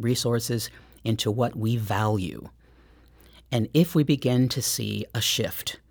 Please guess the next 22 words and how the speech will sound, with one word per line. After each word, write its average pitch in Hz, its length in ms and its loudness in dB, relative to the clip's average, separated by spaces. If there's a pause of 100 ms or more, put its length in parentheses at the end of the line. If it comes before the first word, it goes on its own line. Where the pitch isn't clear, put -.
(680)
to - 160 0
one 117 220 4
another, 107 600 0 (180)
that 117 80 -4
we 110 100 -2
put - 160 -4
our 104 120 -2
time, 127 540 2
our 120 120 -2
money, 117 280 2
and 107 140 -4
our 104 100 -2
resources 110 720 -2
into 117 240 0
one 104 240 0
another 117 380 2
because 123 420 -2
we 117 120 2
then 110 280 2
value, 110 640 2
we 110 140 -2
say, - 640 -2